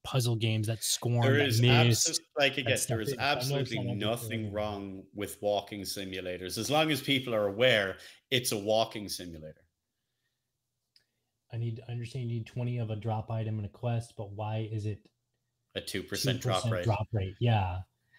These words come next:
Speaker 1: Um, oh, M M Os, yeah. Like,
Speaker 2: Yeah.
Speaker 1: like, the thing is, is, like, especially for, and you,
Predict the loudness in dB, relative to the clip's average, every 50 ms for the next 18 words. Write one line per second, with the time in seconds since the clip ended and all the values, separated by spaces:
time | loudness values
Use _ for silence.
0 | -20 -20 -20 _ _ _ 0 4 4 4 6 4 4 4 6 8 10 10 10 8
1 | 8 6 4 4 2 2 2 2 2 2 2 0 0 4 6 6 8 8 6 4
2 | -2 -8 -10 -14 -16 -18 -10 2 6 6 6 6 6 4 2 4 6 6 8 10
3 | 10 10 10 8 8 8 6 6 4 4 2 4 6 6 4 6 6 4 6 6
4 | 4 6 8 8 8 8 8